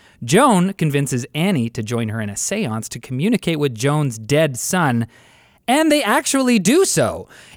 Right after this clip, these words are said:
Annie ends up contacting Charlie in the same way, frightening both her husband and Steve. Whoop. Annie ends up contacting Charlie in the same way, frightening both her husband, Steve, and Peter with her apparent mania.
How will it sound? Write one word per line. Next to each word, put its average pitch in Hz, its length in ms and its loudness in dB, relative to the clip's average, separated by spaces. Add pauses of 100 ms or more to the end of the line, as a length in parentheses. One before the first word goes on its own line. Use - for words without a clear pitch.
Annie 277 320 4
ends 208 220 4
up 208 160 2
contacting 180 580 2
Charlie 202 560 2
in 143 100 2
the 127 80 2
same 139 260 2
way, 165 340 2
frightening 170 500 0
both 139 180 0
her 123 100 -2
husband 117 320 -2
and 101 100 -4
Steve. 143 400 -4 (380)
Whoop. 117 200 -6 (440)
Annie 220 280 2
ends 165 200 0
up 147 100 0
contacting 156 560 -2
Charlie 170 380 2
in 123 80 0
the 117 80 -2
same 135 260 -2
way, 135 240 2
frightening 175 540 0
both 147 180 0
her 131 120 -2
husband, 165 440 -2
Steve, 226 420 0 (120)
and 170 280 -2
Peter 131 400 0
with 127 160 -2
her 135 120 0
apparent 127 360 -4
mania. 120 440 -2